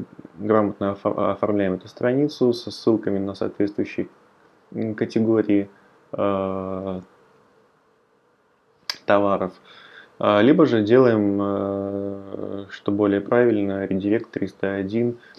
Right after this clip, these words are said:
э, на соответствующую новую страницу.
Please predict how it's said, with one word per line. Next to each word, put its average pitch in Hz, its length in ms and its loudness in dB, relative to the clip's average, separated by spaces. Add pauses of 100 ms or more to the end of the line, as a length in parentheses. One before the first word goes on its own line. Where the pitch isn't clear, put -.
(160)
э, 98 220 -6
на 95 140 -8
соответствующую 101 800 -4
новую 101 380 0
страницу. 92 640 -10